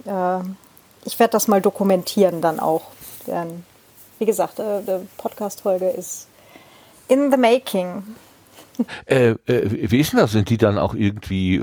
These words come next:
Speaker 2: urheberrechtlich geschützt oder könnten wir die hier spielen? Könntest du uns dann jedes,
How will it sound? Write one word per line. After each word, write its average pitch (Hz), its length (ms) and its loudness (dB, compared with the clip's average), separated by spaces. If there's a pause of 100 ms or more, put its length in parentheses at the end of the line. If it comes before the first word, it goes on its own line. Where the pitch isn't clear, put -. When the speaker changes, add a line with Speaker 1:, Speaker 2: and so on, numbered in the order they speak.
Speaker 2:
urheberrechtlich 104 1200 2
geschützt - 380 0
oder 220 160 2
könnten 190 300 0
wir 139 60 2
die 131 120 2
hier 117 140 4
spielen? 80 480 -2 (340)
Könntest 120 320 2
du 123 80 6
uns 110 140 2
dann 104 160 4
jedes, 104 380 2